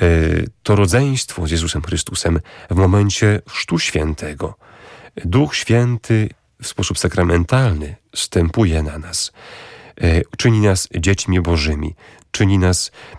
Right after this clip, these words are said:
mm, braćmi i siostrami Chrystusa. Jesteśmy Jego braćmi. E, mówimy do Boga: „Abba, Ojcze”,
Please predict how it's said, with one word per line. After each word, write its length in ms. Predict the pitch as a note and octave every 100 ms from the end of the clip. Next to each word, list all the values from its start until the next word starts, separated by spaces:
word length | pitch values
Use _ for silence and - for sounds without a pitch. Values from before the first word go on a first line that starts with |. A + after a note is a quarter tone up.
| _ -
mm, 360 | F2 E2+ D#2+
braćmi 640 | D2+ F#2+ A#2+ - A#2+ A#2+ -
i 40 |
siostrami 800 | - - - G#2+ G#2+ G#2+ G#2+ G2+ _ -
Chrystusa. 800 | - F2 D#2 - B2+ A#2+ - G#2+ - _ _ _ _ -
Jesteśmy 680 | F2+ - G2 - F2+ F2 E2 - - - - -
Jego 380 | E2 E2 F2+ A2+
braćmi. 540 | F#2 F2 D#2+ - A2+ - _ _
E, 240 | - D#2 E2+
mówimy 340 | F2 F2+ F#2+
do 120 | F2+
Boga: 300 | F2+ G#2+ F#2+ -
„Abba, 580 | F#2+ A2+ G#2 D#2 D#2 - _ _ _
Ojcze”, 520 | B2 A#2 E2+ - D#2